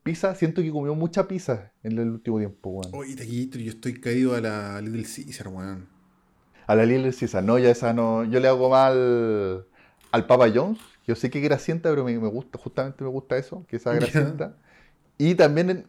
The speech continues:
Speaker 1: eh, no había pescado mucho la Dominó, weón. Que unos amigos me la recomendaron y
Speaker 2: Ya.
Speaker 1: el borde queso de la Dominó, mágico.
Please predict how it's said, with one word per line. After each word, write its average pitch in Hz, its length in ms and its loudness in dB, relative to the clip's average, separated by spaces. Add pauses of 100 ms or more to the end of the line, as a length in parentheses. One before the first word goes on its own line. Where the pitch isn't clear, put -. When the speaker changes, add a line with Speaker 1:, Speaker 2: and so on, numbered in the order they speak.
(120)
Speaker 1:
eh, 135 480 2 (120)
no 147 120 4
había 175 160 6
pescado 175 280 2
mucho 196 220 0
la 180 100 6
Dominó, 143 400 0
weón. 98 300 -6 (100)
Que 117 60 -6
unos 127 160 2
amigos 139 260 0
me 151 80 -4
la 151 100 2
recomendaron 156 720 -2
y 135 180 -4
Speaker 2:
Ya. 127 120 2
Speaker 1:
el 117 60 2
borde 127 320 4
queso 165 260 0
de 170 40 2
la 160 60 2
Dominó, 165 460 0
mágico. 123 540 -4